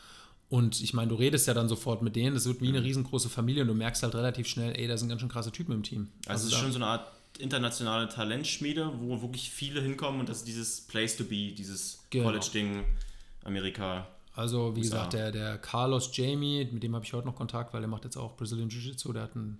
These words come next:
Speaker 1: Schwarzgurt übrigens, der war schon Olympiamedaillengewinner, als er kam.
Speaker 2: Hm.
Speaker 1: Und ja, ein Jahr später kam Ryan Lochte, Darian Townsend kam dazu, der war Olympiasieger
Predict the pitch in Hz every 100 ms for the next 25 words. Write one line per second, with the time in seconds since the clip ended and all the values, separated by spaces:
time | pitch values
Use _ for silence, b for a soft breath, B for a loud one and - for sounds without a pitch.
0 | - - 120 120 127 120 127 120 120 B
1 | B B B - 117 117 117 117 120 143
2 | 135 131 135 131 127 135 131 123 127 -
3 | 131 135 98 92 B B B B B B
4 | _ _ 120 113 113 107 139 170 110 120
5 | - 135 131 127 127 123 123 151 - 165
6 | B B B B B - _ _ _ _
7 | - 123 127 127 120 131 151 151 160 151
8 | 151 - 151 135 120 120 120 127 123 135
9 | 165 170